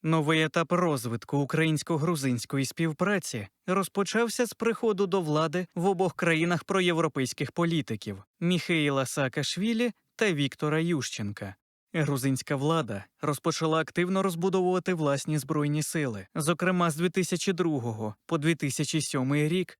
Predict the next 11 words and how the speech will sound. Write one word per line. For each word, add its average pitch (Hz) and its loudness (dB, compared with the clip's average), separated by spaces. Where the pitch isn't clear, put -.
військовий 151 0
бюджет 143 0
Грузії 123 -2
зріс 175 0
у 208 0
сорок 151 -2
разів, 143 -2
з 156 -2
вісімнадцяти 196 2
мільйонів 143 2
доларів 113 -2